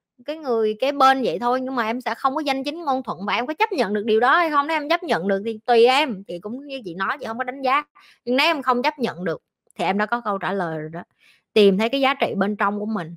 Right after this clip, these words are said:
để biết được là đâu là cái chỗ mình muốn đứng, đâu là cái nơi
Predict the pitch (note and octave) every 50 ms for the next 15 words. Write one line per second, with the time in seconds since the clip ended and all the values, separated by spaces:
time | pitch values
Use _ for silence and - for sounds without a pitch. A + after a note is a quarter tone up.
0 | - _ _ - - G3 G#3+ A#3 C4+ C#4+ - A#3 F3+ D#3+ - - E3+ D#3+ - G3+
1 | F#3 F3 F#3+ G3 G3 F#3+ D#3+ - G#3+ A3 - - - - A3 A3+ A3 F#3 F3 F#3
2 | G3+ A3 A3+ A#3+ A#3+ G#3+ A3 B3+ C#4 C#4+ B3 A3+ G#3 G#3 G#3+ G#3 G#3+ G3+ F3+ -
3 | - A#3 A#3+ B3 A#3+ A#3 A#3 A#3 A3+ A3+ A3+ G#3+